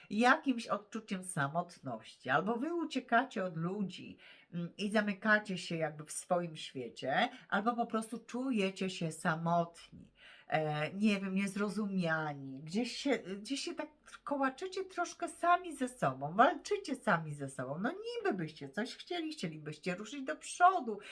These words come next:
chcielibyście zmian życiowych, wam się wszystko marzy, wy wszystko wiecie, jakbyście chcieli żyć, tylko nie podejmujecie inicjatywy i nie ruszacie naprzód. Jakby zamknęliście się w swojej strefie komfortu i tak siedzicie.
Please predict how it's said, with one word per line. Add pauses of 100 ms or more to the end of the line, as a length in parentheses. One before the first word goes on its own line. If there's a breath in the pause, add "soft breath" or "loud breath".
(140)
chcielibyście
zmian
życiowych,
wam
się
wszystko
marzy,
wy
wszystko
wiecie,
jakbyście
chcieli
żyć, (760)
tylko
nie
podejmujecie
inicjatywy
i
nie
ruszacie
naprzód. (540 loud breath)
Jakby
zamknęliście
się
w
swojej
strefie
komfortu (680)
i
tak
siedzicie.